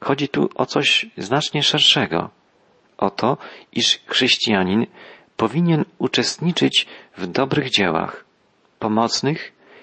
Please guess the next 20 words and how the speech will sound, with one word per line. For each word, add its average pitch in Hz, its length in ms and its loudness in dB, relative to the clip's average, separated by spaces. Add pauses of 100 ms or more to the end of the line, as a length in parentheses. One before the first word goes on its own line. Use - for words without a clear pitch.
(160)
i 139 100 -2
pożytecznych 165 800 0
dla 113 160 0
innych. - 580 -4 (680)
Druga 117 380 2
część 90 380 0
tego 92 260 2
fragmentu 98 720 -2 (400)
ostrzega 135 580 0 (320)
przed - 380 -2 (200)
bezpłodnymi 117 720 -2
dyskusjami, - 760 -4
przed - 260 -6
sporami. 104 640 0 (680)
Greccy 107 460 2
filozofowie 104 800 2 (340)
spędzali 123 540 0
czas 120 260 0
na 120 140 0
roztrząsaniu 120 760 0